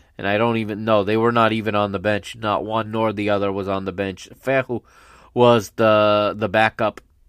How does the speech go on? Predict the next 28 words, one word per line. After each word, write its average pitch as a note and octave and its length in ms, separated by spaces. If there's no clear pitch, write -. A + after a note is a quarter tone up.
defender G#2+ 640
on G#2+ 240
the G#2 60
bench. G#2+ 520
Uh, G2 320
midfield B2+ 580
is A2 540
Meite B2 580
and A2 220
Taarabt. A2 560
Ay, G#2+ 320
ay, F#2+ 200
ay. G2+ 240
I G2 60
think G#2 160
that's G2+ 200
why G2+ 160
I G2+ 40
went G2 180
on G2 120
that F#2 180
tirade F#2+ 420
about F#2 260
Taarabt G2 420
a G2 40
moment G2 400
ago, G2 240
but F2+ 220